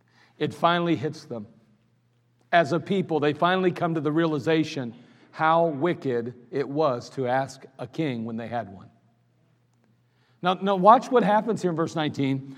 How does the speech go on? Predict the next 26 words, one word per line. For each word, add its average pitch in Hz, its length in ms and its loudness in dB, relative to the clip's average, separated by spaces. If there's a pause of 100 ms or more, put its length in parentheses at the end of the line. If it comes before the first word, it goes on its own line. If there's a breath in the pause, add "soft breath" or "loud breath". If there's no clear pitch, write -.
(180 loud breath)
"Pray 220 300 6
for 254 120 2
thy 226 180 8
servants 202 420 0
unto 180 160 0
the 175 100 2
Lord 180 220 4
thy 160 120 4
God 160 260 4
that 151 60 -4
we 147 120 0
die 151 260 6
not, 156 320 2 (180 loud breath)
for 180 100 4
we 185 180 4
have 170 340 4
added 220 400 6
unto 180 360 2
all 196 360 4
our 180 160 6
sins 180 340 -2
this 160 280 -2
evil 147 580 0 (240 loud breath)
to 175 240 4
ask 196 540 6
us 190 340 2